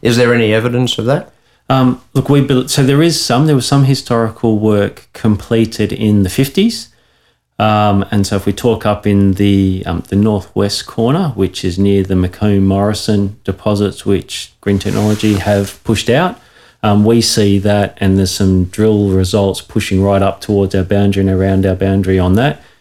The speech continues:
Speaker 2: um, indicating and demonstrating that there is, um, spodumene present there. So very, very encouraging. So yes, we definitely expect that structure to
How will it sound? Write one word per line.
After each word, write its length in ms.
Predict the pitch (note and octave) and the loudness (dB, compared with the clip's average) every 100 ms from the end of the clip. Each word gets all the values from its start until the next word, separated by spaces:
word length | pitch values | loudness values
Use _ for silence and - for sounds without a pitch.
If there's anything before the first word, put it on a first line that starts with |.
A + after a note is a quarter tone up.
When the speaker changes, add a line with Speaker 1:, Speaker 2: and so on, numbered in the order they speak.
| _ - | _ -4
Speaker 2:
um, 220 | G2 F#2 | 0 0
indicating 840 | - G2+ F#2+ - G2+ G2 F#2+ F#2 F#2 | 2 0 0 -2 -2 0 0 0 -2
and 100 | F#2 | -2
demonstrating 640 | F#2 F#2 - G2+ F2+ F#2+ | -2 -4 -2 -2 0 -2
that 160 | F2+ - | -2 -2
there 160 | F2+ | 0
is, 360 | F#2+ F#2 F#2 - _ _ _ _ - | 2 0 -4 -14 _ _ _ _ -6
um, 140 | F#2 | -4
spodumene 760 | F2+ - A2+ A2 G#2+ G#2 G2 F2+ | -4 -2 0 2 2 2 0 -2
present 380 | - A#2 A2+ - | -2 0 0 -2
there. 240 | C3+ F3+ | 0 -2
So 400 | - G#2+ F#2+ F2+ - - | -2 0 0 -2 -6 -4
very, 340 | F#2+ G#2 G2+ | 0 2 2
very 220 | G2 G2 G2 | 0 0 0
encouraging. 480 | F#2 G#2+ A2 D3 | -2 -2 0 0
So 120 | C#3 G2+ | 0 0
yes, 220 | F#2+ - | 0 0
we 100 | F#2 | -4
definitely 500 | - G#2+ G2 G#2+ F2+ | -2 -4 -2 -4 -4
expect 380 | - - F#2+ - | -6 -6 -6 -4
that 180 | F#2+ | -6
structure 460 | - - F#2+ - F#2+ | -6 -8 -8 -8 -12
to 480 | - G2 F#2+ F#2 | -6 -2 0 0